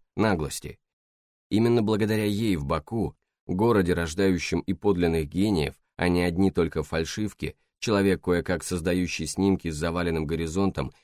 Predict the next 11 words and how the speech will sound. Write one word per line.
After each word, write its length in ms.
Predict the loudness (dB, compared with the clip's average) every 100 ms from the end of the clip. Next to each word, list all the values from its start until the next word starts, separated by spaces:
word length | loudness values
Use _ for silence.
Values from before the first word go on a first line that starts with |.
| _
и 80 | 2
умудряющийся 800 | 2 2 2 0 -2 -6 -6 -6
изуродовать 680 | -4 0 2 2 0 -2 -4
на 80 | -4
портретах 520 | -6 -4 -2 -2 -4
даже 240 | -4 -4
красивые 600 | -4 -4 -4 -4 -2 -2
лица, 420 | -2 -4 -6 -10 -12 _ -10
становится 560 | -2 0 2 0 2
модным 380 | 4 4 4 0
фотографом. 720 | 0 -2 0 0 -2 -8 -16